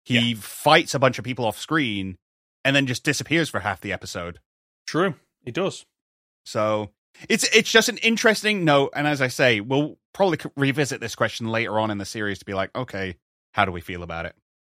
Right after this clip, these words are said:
Speaker 2: Definitely, which it does make. So we've, we've obviously got Master Journeys, then we've got Ultra Journeys. Do, do we know if Ultra
Speaker 1: Ultimate. I got, I got shouted
Speaker 2: Oh,
Speaker 1: at for
Speaker 2: Ulti-,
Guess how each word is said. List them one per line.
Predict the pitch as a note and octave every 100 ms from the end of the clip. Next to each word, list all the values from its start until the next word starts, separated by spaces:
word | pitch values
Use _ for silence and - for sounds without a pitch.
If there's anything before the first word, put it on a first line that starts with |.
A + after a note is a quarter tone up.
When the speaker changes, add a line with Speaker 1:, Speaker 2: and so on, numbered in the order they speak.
| _
Speaker 2:
Definitely, | A#3+ G3+ G#3 E3 D3
which | F3 G#3 E3 F#3+ - C#3+ D3+ -
it | G3+ A#3+
does | A3+
make. | A#3 G#3 E3
So | A#3
we've, | A3+ A#3 - -
we've | G3 G#3+
obviously | A3+ G#3+ B3
got | A3 F#3+
Master | F#3 - C#3
Journeys, | C3+ A#2+ B2
then | C#3+
we've | C#3
got | D#3+ -
Ultra | D#3+ - B2
Journeys. | A#2+ A2 G#2 G#2 -
Do, | D#3+ D#3 - - E3
do | A3
we | A3+
know | F3
if | -
Ultra | G3+
Speaker 1:
Ultimate. | C3 G#2+ - A2+
I | A#2
got, | C3 C3
I | C3+
got | C3 -
shouted | E3 C3 G#2+
Speaker 2:
Oh, | G3
Speaker 1:
at |
for |
Speaker 2:
Ulti-, | A#3+